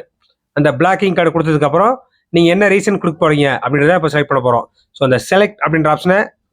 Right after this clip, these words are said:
கிளிக் பண்ணுங்க, அதாவது ஸ்க்ரால் டவுன் ஆகும். அதுல பாத்தீங்கன்னா "I did not apply for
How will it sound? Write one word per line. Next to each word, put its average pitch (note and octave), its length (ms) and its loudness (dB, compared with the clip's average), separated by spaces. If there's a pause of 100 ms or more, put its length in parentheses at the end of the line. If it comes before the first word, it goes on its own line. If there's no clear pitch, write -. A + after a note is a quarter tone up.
(180)
கிளிக் F#3+ 180 -2
பண்ணுங்க, D#3+ 260 0
அதாவது D#3 260 2
ஸ்க்ரால் F3+ 320 0
டவுன் D3+ 180 0
ஆகும். A#2+ 260 -2 (380)
அதுல C#3+ 160 0
பாத்தீங்கன்னா D#3 400 0 (340)
"I D#3 200 0
did D#3 260 0
not G#3+ 280 2 (120)
apply G3+ 440 2
for C4+ 280 2